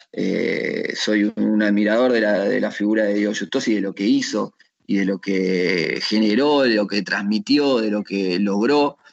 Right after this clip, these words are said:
y de lo que pudo contagiar en un grupo de jugadores. Creo que él también se está poniendo un, una prueba muy importante en su carrera. Eh, de hecho,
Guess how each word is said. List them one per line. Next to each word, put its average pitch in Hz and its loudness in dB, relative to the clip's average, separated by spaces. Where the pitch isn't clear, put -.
y 101 -2
de 104 2
lo 95 -2
que 110 -6
pudo 147 0
contagiar 113 0
en 110 2
un 107 0
grupo 113 -2
de 107 0
jugadores. 147 0
Creo 147 2
que 139 2
él 139 0
también 131 0
se 131 -4
está 120 -4
poniendo 120 0
un, 107 0
una 120 0
prueba 120 2
muy 139 4
importante 120 0
en 107 -2
su 101 -6
carrera. 131 0
Eh, 95 -4
de 101 -2
hecho, 104 0